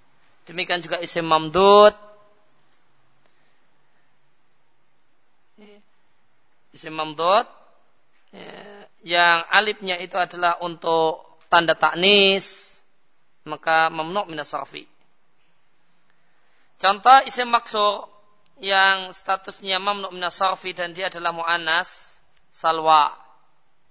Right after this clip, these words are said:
Ya, sejenis,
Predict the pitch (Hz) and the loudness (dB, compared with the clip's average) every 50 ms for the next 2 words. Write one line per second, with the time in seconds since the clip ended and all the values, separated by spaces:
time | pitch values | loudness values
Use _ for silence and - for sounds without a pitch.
0 | _ _ _ _ _ _ _ _ _ _ _ _ _ _ _ _ _ _ - 147 | _ _ _ _ _ _ _ _ _ _ _ _ _ _ _ _ _ _ -20 -20
1 | - 196 208 220 226 _ _ _ _ _ _ _ _ _ _ _ - - 147 - | -20 -20 -20 -20 _ _ _ _ _ _ _ _ _ _ _ _ -20 -20 -16 -14
2 | 160 156 156 151 147 147 147 - - - - - | -10 -8 -6 -8 -8 -10 -12 -18 -18 -20 -20 -20